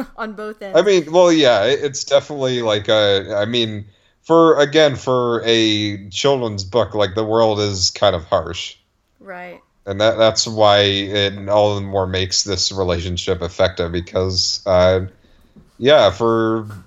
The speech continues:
Speaker 2: a, a children's book, like, they're not afraid to show some, like, dark themes.
Speaker 1: Well, uh, so, you know, this, this conflict where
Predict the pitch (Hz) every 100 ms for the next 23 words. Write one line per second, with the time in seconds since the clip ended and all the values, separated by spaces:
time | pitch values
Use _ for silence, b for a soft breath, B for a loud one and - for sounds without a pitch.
0 | _ 110 110 110 113 - 120 117 104 95
1 | 104 - 110 107 107 104 104 107 104 101
2 | - 104 101 92 - 104 98 98 95 92
3 | - 107 98 95 - 95 92 92 92 90
4 | 92 87 95 90 - 95 92 90 87 90
5 | - - _ _ _ 240 247 - 226 208
6 | 196 185 _ - 247 214 202 190 _ -
7 | 240 196 185 190 214 180 208 208 - 214
8 | 208 208 196 - 185 185 185 180